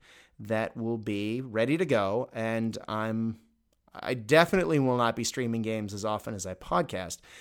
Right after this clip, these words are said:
but I would like to, um, start streaming content.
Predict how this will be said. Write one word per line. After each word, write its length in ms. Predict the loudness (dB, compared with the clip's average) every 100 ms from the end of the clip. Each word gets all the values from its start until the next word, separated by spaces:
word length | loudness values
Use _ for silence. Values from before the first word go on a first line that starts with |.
| -16
but 140 | 2 4
I 80 | 4
would 400 | 4 4 6 6
like 400 | 6 6 2 -4
to, 600 | -4 -2 -2 -2 -4 -6
um, 340 | -8 -6 -6
start 380 | -6 0 0 2
streaming 420 | -2 -2 -2 -4
content. 580 | -6 -2 0 2 -2 -6